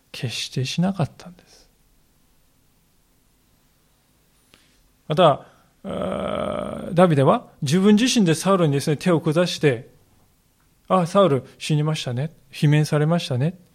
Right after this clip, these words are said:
まあ、そんな状況を自分から作り出すということも決してしようとはしなかった。チャンスはあったんですよ。洞窟の中で用を足すためにですね、丸腰のサウルが一人で真っ暗な洞窟に入ってきて、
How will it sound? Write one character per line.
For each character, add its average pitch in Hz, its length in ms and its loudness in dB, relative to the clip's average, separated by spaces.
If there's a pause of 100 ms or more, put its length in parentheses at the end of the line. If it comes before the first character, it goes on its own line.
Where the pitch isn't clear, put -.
(380)
ま 156 60 -4
あ、 139 40 0
そ 180 120 -2
ん 190 60 2
な 185 100 4
状 185 140 2
況 180 140 0
を - 40 4
自 151 220 -2
分 254 180 -2
か 247 140 0
ら 214 80 2
作 202 260 -4
り 196 80 2
出 185 140 2
す - 120 -16
と 143 100 2
い 131 60 4
う 147 60 -2
こ 185 100 -4
と 180 120 -2
も 123 200 0 (240)
決 - 220 -8
し - 60 -8
て 147 100 -2
し - 160 -6
よ 147 120 2
う 127 40 -4
と 160 80 -8
は - 60 -8
し - 120 -14
な 156 80 -10
か - 120 -20
っ - 40 -20
た。 - 80 -20 (600)
チ - 80 -12
ャ 254 140 -4
ン 277 40 -8
ス 269 140 -6
は 143 160 -4
あ 170 40 -4
っ - 60 -10
た 175 140 -10
ん - 20 -8
で 113 80 -14
す - 140 -16
よ。 185 100 -12 (1300)
洞 156 220 2 (100)
窟 165 100 0
の 160 60 2
中 180 260 0
で 131 340 0 (520)
用 151 200 2
を 156 120 4
足 156 160 -6
す - 60 -14
た 165 100 -6
め 196 100 -4
に 175 100 -4
で 135 100 -8
す - 100 -18
ね、 196 240 -12 (520)
丸 135 260 -2
腰 175 260 -4
の 202 120 -4
サ 202 200 -10
ウ 226 60 -6
ル 202 100 -6
が 170 80 -4
一 - 280 -8
人 254 120 -4
で 131 260 -4 (200)
真 131 120 -6
っ 120 60 -8
暗 151 240 -4
な 123 80 -4
洞 131 120 -4
窟 143 80 -6 (120)
に 151 60 -6
入 196 240 -8
っ - 20 -10
て - 200 -20
き - 120 -20
て、 - 100 -20